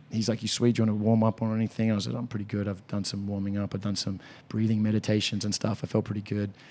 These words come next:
Um, and so, yeah, but I was just in the room on my own, so it kinda got quite lonely at that last bit.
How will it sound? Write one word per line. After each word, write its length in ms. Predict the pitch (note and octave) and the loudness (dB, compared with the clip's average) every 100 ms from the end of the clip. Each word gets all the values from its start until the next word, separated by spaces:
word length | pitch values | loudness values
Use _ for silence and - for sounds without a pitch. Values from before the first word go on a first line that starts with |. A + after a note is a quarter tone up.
| - - - | -20 -12 -2
Um, 360 | G#2+ G#2 G2 - - - - - | 0 2 0 -4 -14 -20 -14 2
and 160 | A#2 | 4
so, 100 | - | 10
yeah, 160 | B2+ C3 | 12 12
but 80 | B2 | 12
I 40 | |
was 80 | A#2+ | 8
just 180 | A#2+ - | 6 4
in 80 | C#3 | 4
the 80 | B2+ | 6
room 260 | A#2+ B2 | 4 4
on 60 | A2+ | 4
my 140 | A2 | 2
own, 220 | A#2 A2+ G#2 | 4 4 4
so 160 | A2 | 2
it 100 | G#2+ | 2
kinda 220 | - A#2 | 6 6
got 240 | G#2+ A2 - | 6 0 0
quite 240 | - G#2+ | -2 0
lonely 340 | G#2+ A2 A2 G#2+ | 2 2 2 0
at 60 | |
that 160 | G#2 G#2+ | 0 -2
last 280 | G#2 G2 G2 | -2 -2 0
bit. 220 | A#2+ | 0